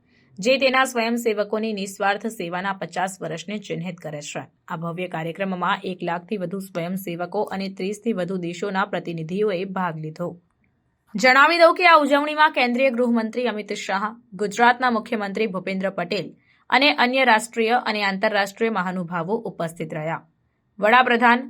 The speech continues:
નરેન્દ્ર મોદીએ વર્ચ્યુઅલ સંબોધન આપ્યું, જેમાં બીએપીએસ સ્વયંસેવકોની નિસ્વાર્થ સેવા અને યોગદાનની પ્રશંસા કરી.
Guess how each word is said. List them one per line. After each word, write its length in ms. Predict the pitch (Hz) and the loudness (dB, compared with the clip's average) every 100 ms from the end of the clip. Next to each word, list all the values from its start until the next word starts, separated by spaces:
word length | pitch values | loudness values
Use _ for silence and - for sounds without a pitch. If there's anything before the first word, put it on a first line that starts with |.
| - _ _ 226 | -14 _ _ 2
નરેન્દ્ર 380 | 240 262 285 277 | 6 6 6 2
મોદીએ 420 | 269 262 269 269 | 2 2 2 4
વર્ચ્યુઅલ 460 | 214 202 240 233 233 | 4 2 2 4 4
સંબોધન 500 | 208 185 190 226 220 | 2 -2 -2 0 2
આપ્યું, 320 | 214 220 233 | 0 0 -2
જેમાં 320 | 196 190 190 | 0 -2 -2
બીએપીએસ 580 | 180 190 202 190 180 185 | -2 -4 -4 -4 -4 -4
સ્વયંસેવકોની 920 | 208 196 180 196 190 175 175 180 190 | -8 -6 -6 -6 -6 -6 -6 -6 -6
નિસ્વાર્થ 560 | 185 185 190 185 185 185 196 | -6 -8 -6 -2 -2 -4 -10
સેવા 400 | 175 165 190 - | -8 -2 0 -2
અને 160 | 196 180 | -4 -6
યોગદાનની 600 | 165 160 165 185 180 170 | -8 -8 -6 -6 -6 -8
પ્રશંસા 540 | 190 170 170 160 156 147 | -8 -10 -8 -8 -10 -10
કરી. 280 | 160 170 | -8 -10